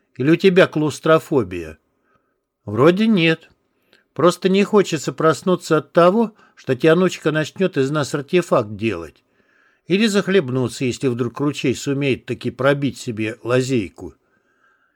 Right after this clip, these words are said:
"Ладно", согласился сувенир подозрительно быстро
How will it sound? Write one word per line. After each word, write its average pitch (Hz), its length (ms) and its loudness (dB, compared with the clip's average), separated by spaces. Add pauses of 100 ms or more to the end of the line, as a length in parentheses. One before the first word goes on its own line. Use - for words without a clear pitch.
(440)
"Ладно", 123 580 2 (500)
согласился 127 680 0
сувенир 135 500 0
подозрительно 123 800 -2
быстро 104 560 -10